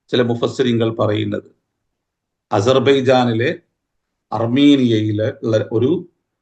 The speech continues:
പർവ-, ഒരു പർവ്വതങ്ങൾക്കിടയിലാണ് അദ്ദേഹം പിന്നീട് എത്തിയത് എന്നാണ്. അവിടെ ഹത്താ ഇദാ ബലഗ സ്-, ബൈന സദ്ദൈൻ, അത് രണ്ട് പർവ്വതമായിരുന്നു. അവ, അവിടെ അദ്ദേഹം എത്തി. ആ, അതിന്റെ ഇടയിൽ ജീവിക്കുന്ന ആളുകളെ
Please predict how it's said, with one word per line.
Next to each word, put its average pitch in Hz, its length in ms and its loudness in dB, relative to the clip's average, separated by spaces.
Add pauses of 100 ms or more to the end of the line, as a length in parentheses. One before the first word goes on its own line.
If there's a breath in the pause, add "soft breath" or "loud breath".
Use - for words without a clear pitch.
(240)
പർവ-, 131 440 4
ഒരു 117 360 -4 (140)
പർവ്വതങ്ങൾക്കിടയിലാണ് 120 1200 -2
അദ്ദേഹം 110 420 -2
പിന്നീട് 104 400 -4
എത്തിയത് 104 460 0
എന്നാണ്. 98 260 -4 (1500)
അവിടെ 131 440 4
ഹത്താ 131 300 0
ഇദാ 131 240 2
ബലഗ 123 380 -2
സ്-, - 220 -12 (100)
ബൈന 123 300 -4
സദ്ദൈൻ, 117 800 -2 (720)
അത് 113 120 -6
രണ്ട് 120 220 0
പർവ്വതമായിരുന്നു. 127 920 0
അവ, 123 280 -2
അവിടെ 117 220 -4
അദ്ദേഹം 117 440 -4
എത്തി. 139 400 -6
ആ, 117 300 -2
അതിന്റെ 110 280 -4
ഇടയിൽ 127 380 -2
ജീവിക്കുന്ന 117 480 -8
ആളുകളെ 110 540 -4